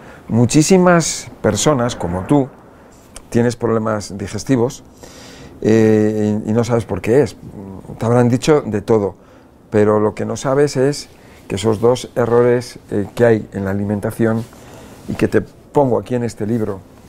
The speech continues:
y en este curso son debido a dos cosas. El primer error de la alimentación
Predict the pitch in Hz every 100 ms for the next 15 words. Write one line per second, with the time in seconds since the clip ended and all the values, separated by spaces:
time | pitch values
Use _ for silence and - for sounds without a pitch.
0 | - - 117 123 104 120 107 - 113 -
1 | - - - - - - - - - 139
2 | 135 139 139 - - - - - - -
3 | - - - - - - - - - -
4 | - - - - - 143 143 135 123 123
5 | - - - 107 107 - - - - -
6 | 110 107 101 - - - - - - -
7 | - - - - - - - 113 127 175
8 | 208 185 196 202 170 - 135 131 127 123
9 | 120 120 - 156 170 185